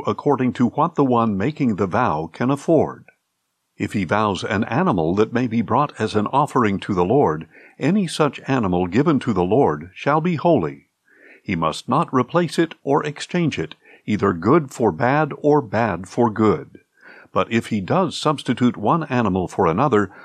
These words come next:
both that animal and its substitute will be holy. But if the vow involves any of the unclean animals that may not be brought as an offering to the Lord,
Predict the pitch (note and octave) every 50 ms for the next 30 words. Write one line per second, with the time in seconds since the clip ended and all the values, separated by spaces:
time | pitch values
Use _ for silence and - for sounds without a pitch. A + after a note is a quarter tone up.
0 | - - - A#2 A2+ G#2 G#2 - - - D3 E3+ F#3 - - C#3 C#3 C3+ B2+ B2+
1 | B2+ B2 C3 - - - B2+ E3 E3 F#3+ F3 - - - F#3 F3 C#3 - - -
2 | F#2 - - F2 F2+ - - - G#2 G#2+ B2+ D#3+ D#3 C#3 D#3+ D3+ B2 - C#3+ B2+
3 | G2+ D#2+ D2 C#2+ - - _ _ _ _ _ _ _ _ _ _ _ _ - -
4 | G#2+ G2+ G#2 - - E3+ E3+ - - - F3+ B2+ B2 A#2+ A#2 A2+ A2+ A#2 - A#2
5 | A2+ G#2 F#2 G#2 G#2 G2 F#2+ E2 - - - - D3+ F#3+ F#3 D3+ A2+ F#2 E2+ F#2
6 | F#2+ - - A2 C3+ F3 F3 - - - B2 A2 G#2+ G2+ - - B2+ C#3 A#2+ F2+
7 | D#2+ D2+ D2+ D#2+ - - - G#2+ - - A#2 A#2+ B2 G#2 G#2+ C3+ F#3 D#3+ D#3 C#3
8 | C#3 G2+ F2 G#2 C3 C3 F#2 - - G#2 F#2 E2+ - G2 F#2+ - A#2+ C3+ C3+ -
9 | A#2+ A2 G2+ F#2+ E2+ - G2+ F2 F2 F2 G#2+ B2 - E2 C#2+ C#2+ - -